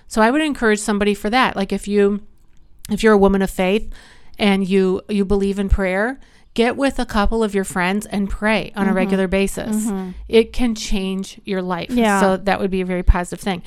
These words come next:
Speaker 1: Another thing that I love to do that I've done in the past is have a patio party.
Speaker 2: Oh,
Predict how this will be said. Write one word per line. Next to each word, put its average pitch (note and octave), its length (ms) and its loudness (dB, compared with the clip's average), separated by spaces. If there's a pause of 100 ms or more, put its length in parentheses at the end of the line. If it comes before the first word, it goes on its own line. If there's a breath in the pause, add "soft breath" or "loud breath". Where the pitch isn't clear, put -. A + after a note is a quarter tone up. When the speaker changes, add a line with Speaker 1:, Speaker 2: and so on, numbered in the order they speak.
(300 loud breath)
Speaker 1:
Another B3+ 360 2
thing C4+ 320 -2
that G#3+ 120 -2
I G3+ 60 2
love G3 260 0
to A3 80 -4
do F#3 480 -6
that G3+ 140 -2
I've F#3+ 100 -4
done G3 220 -2
in G#3+ 80 -2
the A#3+ 100 -6
past G#3 400 -4
is G#3+ 140 -6
have G3+ 140 0
a A3+ 40 -8
patio C4 460 -2
party. - 480 0 (320 soft breath)
Speaker 2:
Oh, E4+ 260 2